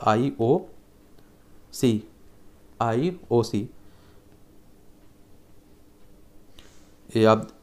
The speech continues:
देखते हैं ना, इसी की बात हो रही है, इंटरनेशनल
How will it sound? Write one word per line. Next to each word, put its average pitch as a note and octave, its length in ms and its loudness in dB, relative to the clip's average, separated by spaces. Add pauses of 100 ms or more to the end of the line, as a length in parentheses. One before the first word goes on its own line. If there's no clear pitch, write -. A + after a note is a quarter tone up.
देखते A2 280 -2
हैं E3+ 60 0
ना, F#3 140 0
इसी A2 280 -4
की G#2+ 100 -2
बात G2+ 260 -4
हो G2+ 80 -4
रही G#2+ 140 -6
है, B2 200 -12 (1040)
इंटरनेशनल A#2 720 2